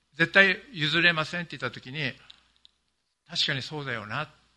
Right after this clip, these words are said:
て多分思ったかもしれません。だから、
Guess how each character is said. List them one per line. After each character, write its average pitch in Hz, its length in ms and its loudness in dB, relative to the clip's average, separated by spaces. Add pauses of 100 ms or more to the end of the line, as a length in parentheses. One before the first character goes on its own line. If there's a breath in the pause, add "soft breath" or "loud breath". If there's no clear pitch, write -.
て 127 100 -20
多 151 140 -16
分 143 140 -14
思 175 200 -4
っ 202 60 -4
た - 100 -4
か 131 80 0
も 113 60 -4
し 113 100 -10
れ 101 60 -14
ま 98 100 -20
せ 85 80 -20
ん。 - 80 -20 (800)
だ 185 80 4
か 175 80 8
ら、 147 220 6